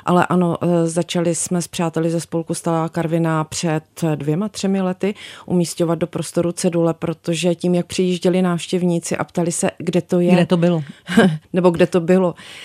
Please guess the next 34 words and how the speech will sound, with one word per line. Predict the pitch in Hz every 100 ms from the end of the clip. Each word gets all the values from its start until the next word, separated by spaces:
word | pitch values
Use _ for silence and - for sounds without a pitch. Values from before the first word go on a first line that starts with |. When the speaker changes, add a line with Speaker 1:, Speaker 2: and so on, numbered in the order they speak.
| - -
Speaker 1:
a | 185 175 170
kde | 165 175
je | 170
to | 165 185
místo, | 170 165 - -
o |
kterém | - 165 165
se | 170 180
píše, | 170 160 180
že | 170
by | 175
ho | 170
chtěli | 165 185 175
vidět | 170 170 170
na | 165
vlastní | 170 - 185 175
oči, | 151 - 185
a | - 117
ono | 170
v | 160
tom | 175
splanírovaném | 165 175 170 165 160 165 170 165
území | 170 170 170
nejsou | 170 - 151
žádné, | 156 143 147 143 143 -
eh, | 151 143
body, | 135 139 160 151 131
podle | 147 147
kterých | 135 160 156 156
by |
se | 156 135
člověk | - 143 147
mohl | 151 151
orientovat. | - 151 147 143 156 139